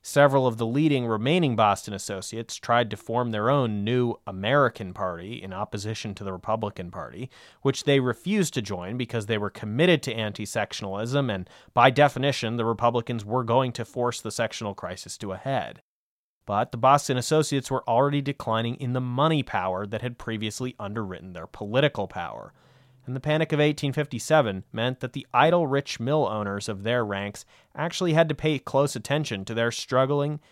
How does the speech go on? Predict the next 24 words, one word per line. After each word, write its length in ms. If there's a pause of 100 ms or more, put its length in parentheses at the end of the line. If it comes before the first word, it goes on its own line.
(100)
and 100
increasingly 680
uncompetitive 760
mills, 540 (380)
which 180
had 180
always 340
been 160
run 240
more 300
expensively 800
than 220
the 60
lean, 520
mean, 260
small 460
capital 500
mills 380 (220)
flooding 520
the 80
market 420
with 220
competing 460
textiles. 840